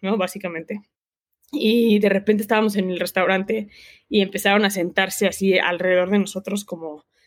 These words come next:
gente muy rara, gente sola, gente que volteaba la silla para vernos, o sea, una cosa muy, muy, muy intimidante.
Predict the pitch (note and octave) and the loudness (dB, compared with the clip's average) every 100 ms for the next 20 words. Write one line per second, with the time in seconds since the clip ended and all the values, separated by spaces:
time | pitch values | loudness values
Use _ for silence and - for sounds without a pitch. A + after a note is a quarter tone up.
0 | _ - G3+ G#3 G#3+ A3 G3+ G3 F#3 F#3+ | _ -2 0 4 6 6 4 4 2 0
1 | G3+ _ A3 G#3 A3+ G#3 F#3+ G3 B3 C#4+ | -4 _ -2 0 2 2 2 0 -2 -6
2 | _ - G#3 A#3+ G#3 F3 F#3+ G3 G3 D#3+ | _ -6 -2 0 0 -2 -2 -2 -2 -4
3 | F#3+ F3+ E3 D#3+ E3+ F3+ F3+ F#3 F#3 F#3+ | -6 -6 -6 -8 -6 -6 -10 -10 -6 -2
4 | A#3+ A#3+ B3+ A3 A#3 B3+ B3 A#3+ A#3+ A#3 | -2 -2 0 2 4 6 6 6 6 6
5 | A#3+ A#3 A#3 G3+ F#3+ - F#3+ G3+ G3+ | 4 4 0 -2 -8 -6 -8 -8 -12